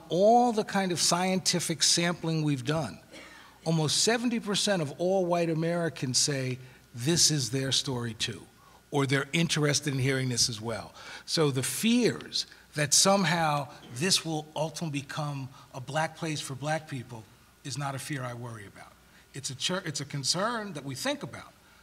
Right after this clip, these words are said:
but we realize the way you tell different stories, so that yes, there will be those stories that will be hard, but there'll also be stories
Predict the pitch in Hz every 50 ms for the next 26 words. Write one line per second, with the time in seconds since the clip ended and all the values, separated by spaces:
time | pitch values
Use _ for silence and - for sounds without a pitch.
0 | _ - - 156 151 170 165 156 143 151 208 233 240 226 214 202 190 185 175 165
1 | - - 156 143 143 160 190 196 196 196 180 180 165 - - 170 175 170 165 147
2 | 123 160 170 - - 160 147 - - - 160 156 160 143 107 92 - - - -
3 | - - - - - - - 160 151 143 143 120 131 139 180 185 151 143 - -
4 | - - - - - - - 147 135 147 175 196 190 196 196 185 170 165 151 -
5 | - - 156 151 147 143 120 143 135 - 143 139 131 123 135 127 113 123 127 110
6 | 98 85 - - - - - - - - 143 - 156 139 151 175 190 190 - -
7 | 190 165 147 165 160 - - - 170 170 165 165 160 156 147